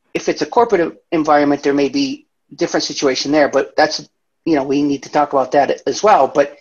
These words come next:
in this case, it allows us to put the projector up on the ceiling, keep it out of the way, so that it's not obtrusive to the environment. It allows them to move seats around a little bit easier and, you know, make it a,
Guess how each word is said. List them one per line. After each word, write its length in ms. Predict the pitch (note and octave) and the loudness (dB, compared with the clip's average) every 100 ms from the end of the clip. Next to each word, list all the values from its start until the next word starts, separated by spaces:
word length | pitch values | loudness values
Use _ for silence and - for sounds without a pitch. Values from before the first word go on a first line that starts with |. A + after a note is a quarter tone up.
| _ _ _ | _ _ _
in 100 | D#3 | 0
this 200 | F#3+ - | 0 2
case, 340 | - D#3+ D3 - | 2 2 2 -6
it 320 | _ _ D#3 | _ _ 2
allows 260 | E3 F3+ | 4 2
us 120 | E3 - | -2 -6
to 80 | |
put 160 | E3 D#3 | -6 -6
the 80 | - | -6
projector 420 | D3+ D#3 D3 D#3 | -2 0 0 0
up 140 | C#3+ | 0
on 100 | D3 | 0
the 60 | C3+ | -2
ceiling, 480 | - F#3 E3+ D3 C3 | -2 2 2 2 -2
keep 240 | - D#3 | -6 -2
it 60 | C#3+ | 0
out 140 | D3+ | 2
of 60 | C#3+ | 2
the 80 | C3 | 2
way, 500 | D3 D3 C3+ B2 _ _ _ _ _ - | 4 4 2 -4 _ _ _ _ _ -8
so 220 | - D#3 | 0 4
that 60 | D3+ | 4
it's 180 | D3+ E3 | 2 0
not 120 | E3 | 0
obtrusive 640 | D#3 - G#3 G3+ D3 C#3+ | 0 -4 -4 -2 -4 -6
to 80 | D3 | -6
the 120 | C#3+ | -6
environment. 680 | B2+ C#3 D#3+ C#3 B2+ A#2+ _ _ _ _ _ - | 0 0 2 0 -4 -10 _ _ _ _ _ -2
It 60 | |
allows 320 | C#3+ D3+ D3 | 2 4 2
them 160 | D#3+ D3 | 0 -2
to 100 | - | -2
move 240 | D3+ D#3 | 0 0
seats 320 | - - D#3+ D#3+ | -2 -8 -6 -2
around 300 | C#3+ C#3+ C#3 | 0 0 0
a 20 | |
little 220 | C#3+ C#3+ | 0 0
bit 160 | D3 C#3+ | 0 0
easier 640 | E3+ D#3 C#3 C3 B2 - _ _ _ - _ _ | 0 0 0 0 -2 -8 _ _ _ -20 _ _
and, 360 | D3 C#3+ C3+ - - | -2 0 -2 -8 -4
you 100 | D#3+ | 0
know, 100 | C#3+ | 2
make 220 | C#3+ D3+ | 2 2
it 320 | D3+ C#3 - _ _ _ | 2 0 -6 _ _ _
a, 100 | - | -4